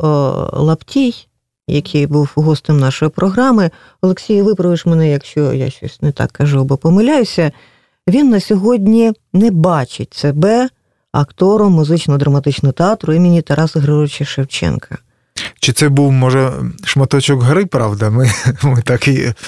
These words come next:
Speaker 2: достеменно і не можемо сказати, але почалася розмова з того, що вкотре я замислююся про те, щоб піти з професії. Ну, це цитуємо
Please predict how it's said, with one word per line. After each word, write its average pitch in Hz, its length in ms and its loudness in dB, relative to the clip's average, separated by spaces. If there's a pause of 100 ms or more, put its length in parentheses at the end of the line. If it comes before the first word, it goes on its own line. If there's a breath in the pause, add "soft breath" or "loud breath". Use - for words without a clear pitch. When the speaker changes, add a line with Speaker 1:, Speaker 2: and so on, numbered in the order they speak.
(160 loud breath)
Speaker 2:
достеменно 131 680 2
і 135 40 2
не 135 100 0
можемо 160 320 2
сказати, 120 420 0
але 123 140 2
почалася 143 600 0
розмова 127 440 0
з 113 80 -6
того, 147 280 0
що - 180 -6
вкотре 170 460 -2
я 117 100 0
замислююся 117 680 0
про 113 160 -2
те, 143 140 -2
щоб 113 200 -2
піти 120 300 -2
з 107 40 -4
професії. - 600 -4
Ну, 127 140 2
це - 120 -6
цитуємо - 640 -4